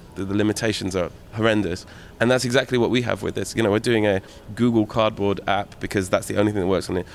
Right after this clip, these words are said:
We have to fly fifty headsets across borders, so just being able to have phones just makes a lot of sense. There's all these things that we have to embrace the limitations because there's a, something we're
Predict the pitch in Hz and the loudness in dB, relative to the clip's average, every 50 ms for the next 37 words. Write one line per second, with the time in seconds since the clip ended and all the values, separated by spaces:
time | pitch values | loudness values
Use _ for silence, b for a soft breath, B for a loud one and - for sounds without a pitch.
0 | B B - 104 107 - - - - - 117 120 117 110 110 104 - - 127 127 | B B -4 -4 -2 -2 -4 -8 -6 -2 0 0 0 0 -2 -4 -4 -4 -4 -6
1 | - - 113 107 117 110 - 117 107 - - - - 113 104 101 101 95 98 98 | -4 -4 -4 -2 -2 -2 -2 -2 -4 -4 -6 -6 -6 -6 -6 -4 -2 -2 0 0
2 | 110 123 120 B B B B B - 101 98 107 113 107 - - - - - 113 | 0 -2 -4 B B B B B -4 -2 -2 0 -2 -4 -4 -8 -6 -2 0 2
3 | 110 110 107 - 107 98 - - 92 95 104 107 - - - - 107 95 87 92 | 2 0 0 -2 -4 -4 -4 -2 0 2 2 0 0 -4 -6 -4 -4 -4 -2 -4
4 | 104 87 92 107 101 92 - 113 123 139 139 139 135 147 139 131 117 117 104 87 | -6 -4 -4 -4 -4 -4 -2 -2 0 0 0 0 0 2 0 2 2 2 2 0
5 | B B B B B B B B - - 104 - - 127 - - 120 110 104 98 | B B B B B B B B -8 -6 -4 -2 -2 -4 -4 -2 -2 -2 -2 -2
6 | - 104 104 104 104 104 - - 104 101 98 95 - 107 107 104 - - 90 87 | -2 0 0 0 0 0 -2 -2 -2 0 0 0 0 -2 -2 -2 -2 -4 -6 -8
7 | - 92 98 95 101 98 95 92 - - - - - 123 113 78 98 101 101 | -8 -8 -4 -2 -2 -2 -2 -4 -6 -6 -6 -4 -2 -2 -2 0 0 0 -2